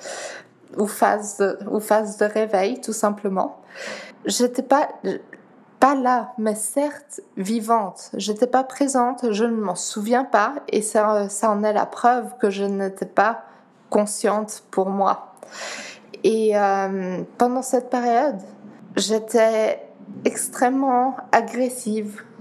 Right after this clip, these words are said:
colérique. Je n'étais pas de cette nature. Ce n'était pas, ce n'était vraiment pas moi. Et à ce moment-là, j'allais aux thérapies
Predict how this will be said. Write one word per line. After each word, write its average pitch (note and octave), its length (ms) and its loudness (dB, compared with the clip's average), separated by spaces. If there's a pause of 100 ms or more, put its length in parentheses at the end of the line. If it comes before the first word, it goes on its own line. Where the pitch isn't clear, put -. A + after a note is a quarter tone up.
(360)
colérique. B3+ 760 2 (840)
Je G#3 140 2
n'étais B3+ 320 2
pas C4 200 2
de B3 80 -4
cette A3 280 -2
nature. G#3 540 0
Ce - 200 0
n'était C4+ 340 0
pas, C4+ 420 -2 (300)
ce G3+ 200 -2
n'était A#3 240 0
vraiment D#4 360 0
pas C4 180 2
moi. G#3+ 420 -2 (840)
Et G#3+ 560 2 (760)
à A#3+ 100 4
ce B3 200 -2
moment-là, C4 480 2 (320)
j'allais G#3 400 2
aux A3+ 80 0
thérapies B3 760 0